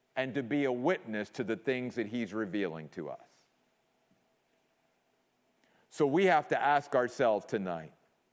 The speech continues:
how's our service and how's our witness? Because the two primary things that Jesus wanted us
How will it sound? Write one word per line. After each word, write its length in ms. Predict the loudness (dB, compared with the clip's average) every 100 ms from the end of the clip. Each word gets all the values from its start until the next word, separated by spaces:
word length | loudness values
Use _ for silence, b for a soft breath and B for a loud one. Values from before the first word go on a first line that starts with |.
| _ _ _
how's 260 | 2 4 4
our 140 | 2
service 880 | 0 2 2 4 2 2 0 -10 -12 _ _ _ _ _ _ _ _ -10
and 160 | -8
how's 240 | 0 0 2
our 160 | 2
witness? 400 | 2 0 -2 -16 -20 _ _ _ _ _ _ _ _ _ _ _ _ _
Because 340 | -6 0 0 2
the 100 | -2
two 360 | 0 0 2
primary 720 | 0 2 2 2 2 2 2 2
things 760 | 2 2 2 0 -4 -6 -8 -18 b b b
that 220 | -2 -2
Jesus 580 | 0 0 0 2 0 -4 -20 _ _ _ _ _ _ _ _ _ _ _ _ _
wanted 640 | -14 -4 2 4 4 0 -4 -16 _ _ 2
us 680 | 4 6 4 0 -8 -10